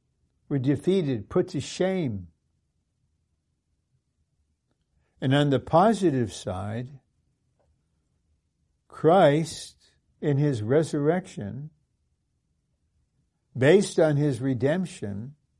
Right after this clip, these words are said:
brought forth the new creation out from within the midst of the old creation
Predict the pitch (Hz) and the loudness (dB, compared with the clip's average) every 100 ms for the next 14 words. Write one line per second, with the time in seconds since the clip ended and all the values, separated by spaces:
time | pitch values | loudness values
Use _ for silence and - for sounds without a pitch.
0 | _ _ _ _ _ _ _ _ _ _ | _ _ _ _ _ _ _ _ _ _
1 | - 143 156 180 151 - _ - 202 196 | 2 8 8 8 2 -14 _ -4 2 4
2 | 139 120 123 _ _ _ _ _ _ _ | 2 0 -4 _ _ _ _ _ _ _
3 | _ _ _ _ _ _ 151 143 135 143 | _ _ _ _ _ _ 0 2 2 6
4 | 170 180 175 175 - _ - 147 139 143 | 8 8 6 2 -8 _ -6 -2 2 2
5 | 156 147 - 110 107 - _ _ _ _ | 2 -2 -8 -10 -12 -20 _ _ _ _
6 | _ _ _ _ _ _ _ _ _ _ | _ _ _ _ _ _ _ _ _ _
7 | _ _ _ _ 139 165 208 170 - 175 | _ _ _ _ 6 8 6 -2 -4 2
8 | 165 165 151 151 - 165 156 143 127 127 | 2 2 0 -2 -2 -2 0 0 0 0
9 | 143 185 175 - - 143 117 135 - 160 | 0 0 0 -6 -6 -4 -4 -6 0 2
10 | 175 185 160 - - 120 110 104 101 - | 4 2 -2 -8 -4 -2 -2 -4 -8 -16
11 | 110 | -20